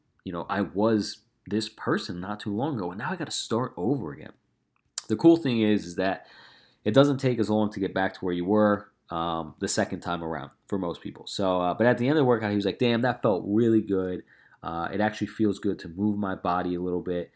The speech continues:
And, uh, you know, we talked, and I told him, "Listen, man, like, we'll try to start off with one, two days a week, just get you back in here.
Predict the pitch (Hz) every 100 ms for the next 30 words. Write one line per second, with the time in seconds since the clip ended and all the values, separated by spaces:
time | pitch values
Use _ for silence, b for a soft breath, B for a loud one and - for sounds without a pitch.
0 | b b - 87 82 82 80 80 95 98
1 | 104 110 160 170 - 151 165 170 160 196
2 | 214 120 117 131 123 123 _ - 123 135
3 | 127 143 - - 120 127 135 98 92 107
4 | 117 127 117 110 90 98 110 95 - 104
5 | 101 98 98 85 82 92 104